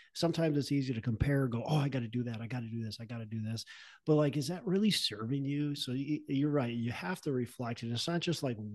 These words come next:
once. It's not just even once a year. It's like, you have to constantly reflect, is what I'm doing, is how I'm showing up, is what I'm thinking about, is what I'm putting into my, my mind or my body and all that kind of stuff, is that really serving me today? Is, like,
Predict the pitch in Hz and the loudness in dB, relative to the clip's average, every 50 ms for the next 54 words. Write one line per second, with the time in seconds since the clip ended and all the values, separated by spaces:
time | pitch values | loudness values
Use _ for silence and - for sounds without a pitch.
0 | 101 101 110 113 107 - - - - - 113 - - 160 170 170 165 160 - 151 | -10 -8 -8 -8 -8 -10 -8 -8 -8 -8 -6 -4 -2 -2 0 0 0 0 0 0
1 | 151 131 131 120 110 104 117 120 120 - - 117 104 104 104 110 120 139 147 139 | 0 0 0 -2 -4 -4 -6 -6 -6 -6 -6 -8 -8 -6 -2 2 6 8 8 8
2 | 117 104 98 98 101 - - 135 131 120 127 156 165 190 190 202 - 170 143 - | 6 4 -2 -6 -6 -6 -4 -4 -4 -2 -2 0 2 2 2 4 6 4 4 4
3 | - - - 139 143 139 - 151 135 123 117 107 123 117 107 104 - - - - | 2 -2 0 0 2 2 2 2 0 0 -2 -2 -4 -6 -6 -6 -10 -16 -20 -20
4 | - - - - 147 127 131 127 151 185 202 190 175 143 131 135 156 160 147 131 | -20 -10 -2 0 2 2 2 4 4 6 6 6 4 4 4 4 4 4 2 0
5 | - - 175 185 180 165 160 - 160 151 151 143 147 143 - 127 107 104 135 165 | -2 -2 -2 0 0 0 0 0 0 2 2 2 0 -2 -4 -8 -6 -4 -2 0
6 | 175 175 160 - - 156 147 135 151 143 143 135 139 127 117 117 113 - - 147 | 0 0 0 0 0 -2 -2 0 -2 -4 -2 -2 -2 -4 -4 -6 -8 -6 -4 0
7 | 175 196 180 160 - - 160 156 151 151 151 147 139 135 127 127 120 120 113 - | 2 2 2 2 4 4 4 6 8 6 6 6 4 2 0 0 -2 -2 -4 -6
8 | - - - _ _ _ - 120 123 120 117 117 117 117 107 104 107 113 120 127 | -8 -20 -20 _ _ _ 0 2 2 2 2 0 0 0 -2 0 2 2 4 4
9 | 127 123 127 127 139 139 131 123 113 104 104 104 110 95 - - 123 117 120 123 | 4 2 2 4 4 4 4 2 -2 -6 -8 -12 -12 -8 -6 -4 -2 -2 -2 -2
10 | 135 123 117 107 110 110 127 127 127 131 131 - 135 131 131 - - 139 131 - | -2 -2 -2 -4 -4 -4 -2 -2 -2 -2 -2 -2 -2 0 0 0 0 -2 -2 0
11 | 131 151 190 359 214 185 202 214 202 147 - - - - 101 120 127 147 156 156 | 0 0 0 4 6 8 8 8 8 4 4 0 -4 -4 -6 -6 -2 0 0 2
12 | 156 160 165 160 160 156 151 165 165 165 165 156 123 110 117 113 107 | 2 0 0 -2 -6 -6 -4 -2 -2 0 0 -2 -4 -4 -8 -8 -8